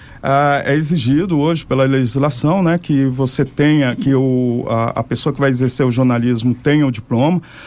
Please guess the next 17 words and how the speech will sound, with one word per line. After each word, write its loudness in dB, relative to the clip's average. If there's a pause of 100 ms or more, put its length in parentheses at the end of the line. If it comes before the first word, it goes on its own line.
(140)
Volta 0
e 2
meia 2
a, 0
a, -2
a, -2
aparecem, 0
a, -2 (440)
a, 0
alterações 0
em -2
relação -2
a 0
isso, -2 (340)
né? 0 (300)
Ora 2
aparece -2